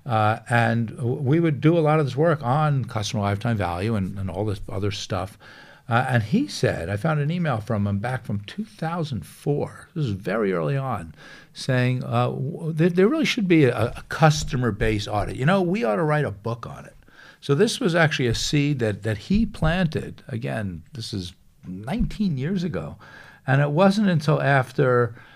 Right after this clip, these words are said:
writing these other books and, and fleshing out all the research and commercializing some of it that we finally found the, the time and really the need, uh, to do this. 'Cause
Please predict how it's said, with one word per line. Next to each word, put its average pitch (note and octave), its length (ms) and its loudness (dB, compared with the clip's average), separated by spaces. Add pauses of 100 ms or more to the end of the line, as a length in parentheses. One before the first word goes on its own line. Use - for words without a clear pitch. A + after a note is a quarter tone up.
(180)
writing C3 440 0
these C3+ 200 4
other C3+ 260 4
books G#2 640 -4
and, G2 640 -2
and F#2+ 300 -6
fleshing C#3+ 480 0
out B2+ 160 2
all A#2+ 140 2
the B2 80 0
research G#2+ 520 -2
and G2 200 -4
commercializing G#2+ 760 0
some A#2 200 -4
of G#2 120 -4
it F#2+ 140 -4
that G2+ 120 -4
we G2 100 -2
finally A2+ 480 -2
found A2 500 -2
the, G2 160 -2 (220)
the F2+ 100 -10
time A#2 420 0
and C#3 160 0
really F#3+ 180 0
the G#2+ 120 -2
need, G#2+ 580 -2 (500)
uh, A2+ 140 2
to A2+ 140 -4
do A#2+ 180 0
this. - 240 -8
'Cause - 200 2